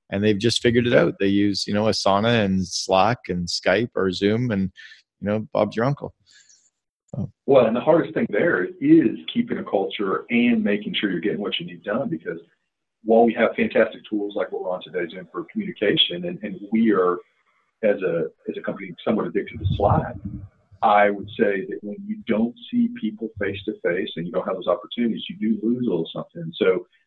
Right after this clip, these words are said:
Speaker 2: so yes, we have folks, I mean, like, I know on our team right now, uh,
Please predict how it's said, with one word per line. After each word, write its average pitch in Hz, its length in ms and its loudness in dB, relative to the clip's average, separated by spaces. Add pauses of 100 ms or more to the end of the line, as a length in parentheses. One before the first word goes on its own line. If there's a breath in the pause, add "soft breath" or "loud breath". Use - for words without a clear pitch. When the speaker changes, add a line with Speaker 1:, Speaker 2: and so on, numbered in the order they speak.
(180)
Speaker 2:
so 104 160 2
yes, 117 360 2
we 117 160 2
have 123 300 4 (320)
folks, 113 300 4
I 101 60 -2
mean, 98 120 -4
like, 95 200 -2
I 101 100 4
know 104 180 2
on 101 60 4
our 95 80 -2
team 104 200 -2
right 95 160 -2
now, 98 240 -2
uh, - 360 -14